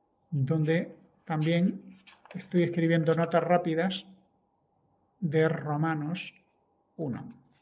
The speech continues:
Así que, bueno, en este caso este es un cuaderno que no es comercial, que me lo he fabricado. No tenía tapas, así que directamente lo he puesto así.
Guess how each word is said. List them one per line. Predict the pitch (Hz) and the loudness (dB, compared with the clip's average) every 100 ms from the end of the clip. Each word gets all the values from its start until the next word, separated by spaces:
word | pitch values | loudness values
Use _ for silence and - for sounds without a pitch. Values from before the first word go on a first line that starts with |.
| _ _ _ - - - - _ | _ _ _ -20 -20 -18 -18 _
Así | - 180 | -12 -2
que, | 165 | 2
bueno, | 151 127 | 2 -2
en | 131 | -8
este | 147 - | -8 -8
caso | - 170 160 | -4 -4 -4
este | 139 - | -8 -6
es | 160 | -6
un | 160 | -4
cuaderno | 151 160 165 139 | -2 -2 -2 -6
que | 123 | -10
no | 123 147 | -8 -8
es | - | -6
comercial, | 160 156 156 202 240 | -4 -2 4 4 4
que | 247 151 | 2 -4
me | 131 | -2
lo | 135 | -4
he | |
fabricado. | - 147 156 185 185 196 | -4 -2 0 2 2 2
No | 180 180 202 | 2 4 4
tenía | 208 190 180 | 6 6 6
tapas, | 190 196 160 151 | 6 2 2 -2
así | 143 - | -6 -8
que | 151 147 | -4 -4
directamente | 143 143 147 156 156 143 | -4 -6 -8 -8 -6 -6
lo | 139 | -6
he | |
puesto | 151 147 | -6 -4
así. | 190 202 190 190 | -2 2 2 2